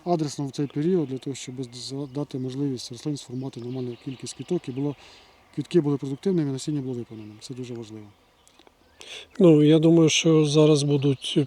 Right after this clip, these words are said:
Speaker 2: посушливі, е, такі дні і місяці.
Speaker 1: Так.
Speaker 2: Тому от,
Speaker 1: Ми
Speaker 2: е, е, які тут остороги з роботою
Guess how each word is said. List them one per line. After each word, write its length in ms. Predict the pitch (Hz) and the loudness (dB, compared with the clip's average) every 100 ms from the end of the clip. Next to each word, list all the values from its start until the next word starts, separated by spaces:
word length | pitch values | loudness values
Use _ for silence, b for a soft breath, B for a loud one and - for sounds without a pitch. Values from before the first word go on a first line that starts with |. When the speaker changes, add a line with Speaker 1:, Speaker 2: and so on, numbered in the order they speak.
| - | 0
Speaker 2:
посушливі, 1160 | 147 - 190 - 160 131 127 123 123 117 117 - B B B B B B B B _ 170 | 0 2 4 4 4 6 4 4 2 2 0 -2 B B B B B B B B _ 2
е, 420 | 131 127 123 123 - | 4 4 4 2 0
такі 320 | 135 - 135 127 139 156 | -6 -2 0 2 0 2
дні 260 | 156 156 147 | 6 8 10
і 40 | |
місяці. 800 | 147 147 135 - 117 - 127 107 - | 10 8 8 6 4 2 0 -2 0
Speaker 1:
Так. 140 | 160 | 0
Speaker 2:
Тому 460 | 135 143 156 156 143 | 2 6 8 8 10
от, 100 | 143 | 8
Speaker 1:
Ми 200 | 151 160 | 8 10
Speaker 2:
е, 300 | 147 180 180 151 B - 170 | 10 10 4 0 B -2 6
е, 220 | 143 139 | 10 10
які 340 | 143 147 202 | 8 6 6
тут 240 | 175 165 170 | 6 6 6
остороги 640 | 160 - 160 175 151 147 | 6 6 6 6 6 4
з 260 | 127 - - - | 4 0 -4 -2
роботою 1000 | 156 143 139 131 143 143 143 131 127 120 | 4 6 6 4 4 4 6 6 6 2